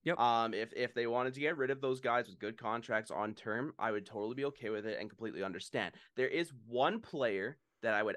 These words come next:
Speaker 2: absolutely love to see join this Flames team, and that's none other than the guy that was on Huberdeau's line last year, Anthony
Speaker 1: Oh.
Speaker 2: Duclair.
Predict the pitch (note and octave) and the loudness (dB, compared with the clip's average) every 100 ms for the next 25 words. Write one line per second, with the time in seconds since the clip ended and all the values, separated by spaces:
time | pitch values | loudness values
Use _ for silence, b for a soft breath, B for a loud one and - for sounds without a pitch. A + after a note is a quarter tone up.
0 | - B2 C3+ - C#3+ B2+ A2+ G#2+ A2 B2 | 0 2 2 0 -6 -4 -4 0 0 0
1 | C#3 - A#2+ A2 G#2 G#2+ G#2+ - G#2 G2 | -4 -8 -8 -4 -2 -2 -4 -4 -4 -4
2 | - B2 C#3 B2 A2+ A#2+ B2 C#3+ C#3+ D3 | -6 -4 -2 0 -2 -2 0 2 0 0
3 | C3+ A#2 G#2+ B2 D#3 D3+ D3 D3+ C#3 C#3+ | -2 -4 0 4 4 2 0 -2 -2 -6
4 | D3 D3+ C#3+ D3 C#3 C#3 D3 - C#3 G2 | -4 -4 -2 -4 -2 -2 -2 -4 -4 -4
5 | - C3+ C#3 C3+ C3 - C#3+ D#3+ C#3+ A#2+ | -4 0 2 4 2 0 -2 0 2 4
6 | E2 | 2